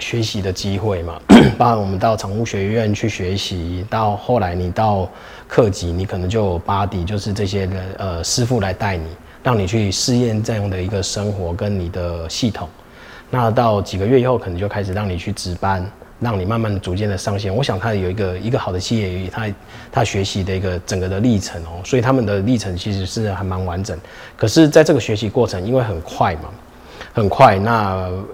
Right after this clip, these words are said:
不会只有单向的，所以说你要很快的去吸收，你，你要去这-，记这些，<clears throat> 这些系统的名称，这些系统的作用，甚至它怎么，呃，最基本的它怎么运作的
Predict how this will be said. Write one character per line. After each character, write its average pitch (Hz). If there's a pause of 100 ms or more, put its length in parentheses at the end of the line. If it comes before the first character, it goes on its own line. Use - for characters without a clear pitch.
(160)
不 110
会 127
只 123
有 95
单 101
向 101
的， 87
所 117
以 110
说 110
你 98
要 110
很 104
快 117
的 101
去 110
吸 98
收， 87 (260)
你， 113
你 101
要 107
去 113
这-， 120
记 131
这 117
些， 98 (380)
<clears throat> -
这 139
些 120
系 135
统 98
的 87
名 92
称， 104
这 123
些 113
系 120
统 98
的 87
作 143
用， 127 (280)
甚 127
至 113
它 117
怎 101
么， 85 (560)
呃， 90
最 139
基 123
本 104
的 85
它 113
怎 104
么 90
运 120
作 101
的 80